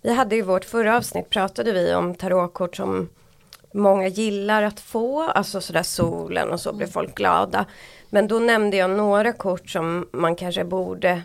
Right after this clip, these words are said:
Speaker 1: bli extra glad över fast man inte vet om det. Och det är faktiskt drottning i stavar ett sånt, fast jag nämnde inte det i det avsnittet. Men, för det är just en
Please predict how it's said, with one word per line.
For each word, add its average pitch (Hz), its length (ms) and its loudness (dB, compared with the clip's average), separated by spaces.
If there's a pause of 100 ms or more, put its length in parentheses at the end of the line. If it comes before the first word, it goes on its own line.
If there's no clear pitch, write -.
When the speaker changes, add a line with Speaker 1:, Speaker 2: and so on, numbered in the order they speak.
(160)
Speaker 1:
bli 180 220 0
extra - 340 -4
glad 175 340 2
över 175 260 2
fast 175 200 -8
man 180 80 2
inte 175 140 -4
vet 196 180 -4
om 254 260 2
det. - 260 0 (400)
Och - 80 -6
det 262 240 2
är 294 60 6
faktiskt 208 300 -8
drottning - 360 -6
i 170 40 -2
stavar 175 480 0
ett 180 180 -4
sånt, 170 280 -4
fast 175 180 -6
jag 190 100 0
nämnde 190 320 4
inte 202 180 -2
det 160 100 -2
i 175 40 -2
det 175 180 -4
avsnittet. 175 680 -4
Men, 185 160 0 (420)
för 214 100 -10
det 233 140 -4 (140)
är 285 200 4
just 214 460 -4 (220)
en 196 380 0